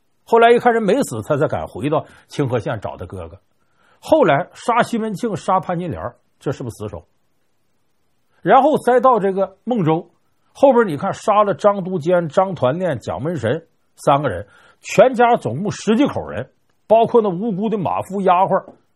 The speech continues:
老太太、婆子，都让他给捅死了。武松手底下不留活口。可是这里就有个例外，他替施恩报仇，夺快活林，醉打蒋门神，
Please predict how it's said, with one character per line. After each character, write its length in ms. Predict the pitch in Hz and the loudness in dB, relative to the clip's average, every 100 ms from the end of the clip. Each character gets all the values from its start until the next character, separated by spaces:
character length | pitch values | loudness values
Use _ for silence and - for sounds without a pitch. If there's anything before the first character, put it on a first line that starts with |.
| _ - | _ -2
老 200 | 127 139 | 2 4
太 240 | 240 214 | 2 2
太、 180 | 135 127 _ | -2 -8 _
婆 260 | - 120 202 | -6 0 0
子， 200 | 208 _ _ | 0 _ _
都 100 | - | -4
让 80 | 147 | -2
他 60 | 135 | -2
给 100 | 127 | -6
捅 180 | 107 110 | -8 -12
死 100 | 82 | -12
了。 120 | - _ _ _ _ _ - | -18 _ _ _ _ _ -12
武 140 | 139 | -8
松 180 | 143 208 | -6 -6
手 240 | - 160 196 | -4 -4 -4
底 200 | 85 87 | -8 -14
下 80 | 90 | -12
不 80 | 165 | -6
留 140 | 165 | -6
活 200 | 156 123 | -6 -8
口。 180 | 139 - _ _ _ _ _ _ _ _ _ _ _ - | -12 -14 _ _ _ _ _ _ _ _ _ _ _ -4
可 160 | 139 | 0
是 100 | 151 | 0
这 160 | 180 254 | 2 2
里 160 | 156 | 2
就 120 | 107 131 | -2 -4
有 80 | |
个 120 | 92 95 | -4 -6
例 100 | 101 | -8
外， 220 | 101 - _ _ _ _ _ _ _ _ _ - | -10 -14 _ _ _ _ _ _ _ _ _ -2
他 160 | 247 | -2
替 240 | 240 254 208 | 0 0 0
施 220 | - 220 | 2 2
恩 140 | 214 | 4
报 180 | 214 170 | 2 0
仇， 220 | - 170 | 0 -2
夺 200 | 135 175 | -2 -2
快 180 | 185 196 | 2 2
活 100 | 156 | 2
林， 180 | 117 151 | -2 -4
醉 240 | 147 220 | -6 -4
打 200 | 135 147 | -4 -4
蒋 200 | 139 117 | -6 -8
门 120 | 117 123 | -8 -10
神， 220 | 98 | -10